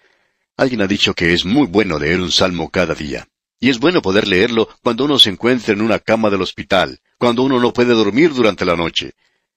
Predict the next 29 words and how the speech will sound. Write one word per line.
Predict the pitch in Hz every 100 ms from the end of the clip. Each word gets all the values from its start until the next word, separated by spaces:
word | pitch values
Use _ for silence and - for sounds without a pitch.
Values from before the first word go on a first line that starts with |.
| -
Es | 123
una | 160 113
parte | - 113 107
de | 98
la | 85
palabra | 80 76 95 90
de | 80
Dios | 78 98 107 - - -
a |
la | 117
cual | 110 135 131
uno | 120
puede | 107 120 110
dirigirse | 92 85 - 165 147 - 127
y | 123 120
encontrar | 117 117 104 131 127
consuelo | 123 113 - 143 147 135
y | 127
alivio. | 117 117 78 64 - _ _ _ _ _ _ _
Usted | 135 131
sabe | 120 92 90
que | - 80
Él | 92
da | 87
un | 95 92
cántico | - 143 143 127 123
en |
la | 117
noche. | 135 131 - -